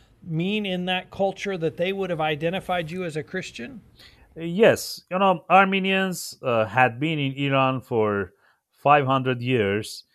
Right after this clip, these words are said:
Speaker 2: and Iranian, uh, Muslims accepted them as Christians and as a minority, which are very well respected in Iran.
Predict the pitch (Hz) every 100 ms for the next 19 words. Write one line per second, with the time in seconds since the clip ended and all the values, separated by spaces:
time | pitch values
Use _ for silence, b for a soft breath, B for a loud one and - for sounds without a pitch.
0 | _ _ _ - 120 104 98 - - 123
1 | 120 151 156 147 143 143 - 110 101 98
2 | 95 104 147 147 110 95 90 - - _
3 | _ _ _ 147 139 - 190 185 - 120
4 | 101 104 98 92 90 117 104 95 90 -
5 | - - 160 - 131 120 123 117 - 117
6 | 101 98 107 101 101 98 107 107 131 147
7 | 135 135 135 123 107 120 110 135 139 127
8 | 131 120 104 - 139 117 90 87 95 101
9 | 78